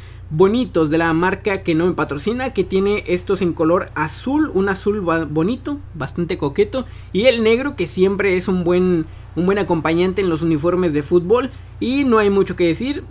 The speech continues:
eh, las líneas están un poco estiradas, el pecho ya está la línea más gruesa en color negro. Y el de visita, que está muy bonito, eh, el de visita sí me encantó, el color es muy claro.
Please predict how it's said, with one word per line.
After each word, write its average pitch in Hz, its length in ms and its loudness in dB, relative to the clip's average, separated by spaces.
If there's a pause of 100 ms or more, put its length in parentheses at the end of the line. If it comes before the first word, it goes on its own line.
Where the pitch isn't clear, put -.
(100)
eh, 143 240 0
las 143 180 0
líneas 180 320 0
están 170 220 -2
un 170 80 0
poco 175 380 2
estiradas, 180 520 0
el 160 120 0
pecho 170 300 0
ya 156 160 2
está 165 200 -4
la 151 140 2
línea 160 260 2
más 156 220 0
gruesa 175 340 2
en 170 80 2
color 156 320 2
negro. 196 380 4 (260)
Y 208 120 0
el 294 120 2
de 285 80 2
visita, 254 380 -2
que 202 60 -8
está 226 200 2
muy 233 220 4
bonito, 202 460 2
eh, 180 140 -4
el 170 120 0
de 175 80 4
visita 226 280 0
sí 233 120 -2
me 226 100 2
encantó, 190 600 0
el 165 160 0
color 180 240 2
es 180 80 2
muy 165 160 2
claro. 214 420 2